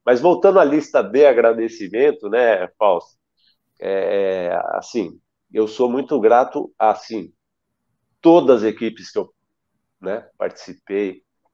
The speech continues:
em especial a primeira equipe, né, a equipe Amparo, que apostou ali num moleque, né, quatorze anos, né, quinze anos, Pedro Fausto. Até eu sempre lembro do meu amigo Twin, né?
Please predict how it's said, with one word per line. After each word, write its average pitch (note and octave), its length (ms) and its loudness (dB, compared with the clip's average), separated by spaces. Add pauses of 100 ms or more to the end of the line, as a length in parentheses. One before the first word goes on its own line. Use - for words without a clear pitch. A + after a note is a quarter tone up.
(160)
em A#2 100 -6
especial C3+ 540 0
a C#3+ 80 -2
primeira C#3+ 420 2
equipe, A#2+ 500 -6
né, G#2+ 220 -2 (360)
a F#2+ 60 -10
equipe G2 280 -8
Amparo, A#2 560 2 (880)
que A#2+ 100 -2
apostou C#3+ 640 0
ali C3+ 220 2
num A#2+ 220 -4
moleque, A2 540 0
né, G#2+ 220 -4 (680)
quatorze A#2 600 0
anos, A2+ 580 0 (240)
né, - 140 -6
quinze G#2 480 -8
anos, A2+ 320 -2 (540)
Pedro G2 240 -6
Fausto. A2 600 0 (500)
Até A2+ 520 2
eu G2 80 -2
sempre B2 320 -8
lembro A2+ 320 -2
do A2 100 -4
meu G#2+ 160 2
amigo G#2+ 280 -2
Twin, A2+ 480 -4
né? G#2+ 160 0